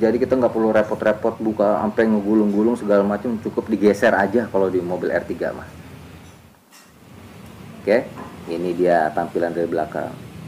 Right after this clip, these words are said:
Tuh. Oke ya. Jadi posisi bangku di All New R tiga Sport itu udah pos-, kondisinya lima puluh lima puluh, Bro and Sis, setengah-setengah. Jadi tergantung kebutuhan, bisa kita tutup sebelahnya. Tuh.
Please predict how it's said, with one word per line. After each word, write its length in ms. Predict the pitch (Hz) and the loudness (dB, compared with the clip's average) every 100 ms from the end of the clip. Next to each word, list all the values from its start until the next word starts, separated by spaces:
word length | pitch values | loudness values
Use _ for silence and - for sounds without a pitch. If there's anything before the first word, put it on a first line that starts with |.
| - - - - | -18 -18 -18 -16
Tuh. 320 | - 65 64 55 - - - - - - - - - - - - - - | -10 -8 -8 -10 -14 -18 -16 -16 -14 -14 -14 -14 -14 -14 -14 -14 -12 -6
Oke 80 | 90 | -2
ya. 160 | 90 101 - - - - - - - - - | -2 -2 -4 -10 -12 -12 -12 -12 -12 -12 -4
Jadi 480 | 87 87 110 113 117 | -4 2 4 6 4
posisi 400 | 117 98 104 90 | 4 2 0 -2
bangku 560 | 95 95 95 98 95 92 | 2 2 2 2 4 4
di 160 | 92 90 90 90 90 87 | 2 0 2 2 2 0
All 240 | 90 90 | 0 0
New 80 | 92 | -4
R 80 | 90 | -4
tiga 320 | 98 90 85 | -2 2 2
Sport 560 | 82 - 92 101 117 - - - - | 0 0 4 4 4 -2 -16 -20 -16
itu 240 | - - 113 | -12 -2 0
udah 80 | - | 0
pos-, 240 | - 98 - 104 | 0 -4 -2 -2
kondisinya 400 | 98 90 117 113 | 0 0 2 2
lima 160 | 101 | 2
puluh 240 | 90 98 98 | 2 2 2
lima 160 | 95 87 | 0 0
puluh, 160 | 104 95 | 0 0
Bro 160 | 92 | 0
and 160 | 87 87 | -2 -4
Sis, 320 | 82 - - | -6 -8 -10
setengah-setengah. 640 | - 95 101 101 95 82 - - - | -4 -4 -4 -6 -8 -8 -14 -20 -4
Jadi 400 | 101 110 104 101 - - | 0 2 2 0 -6 -12
tergantung 400 | - 101 95 95 | -4 -2 0 0
kebutuhan, 400 | 98 101 98 92 | -2 0 0 0
bisa 240 | 95 98 101 | -2 -6 -4
kita 240 | 104 95 | -4 -4
tutup 240 | - 104 | -6 -8
sebelahnya. 560 | - 98 90 98 104 131 - - - - - - - - | -6 0 0 2 0 -2 -6 -10 -10 -12 -18 -20 -20 -10
Tuh. 320 | 87 85 107 | -2 0 0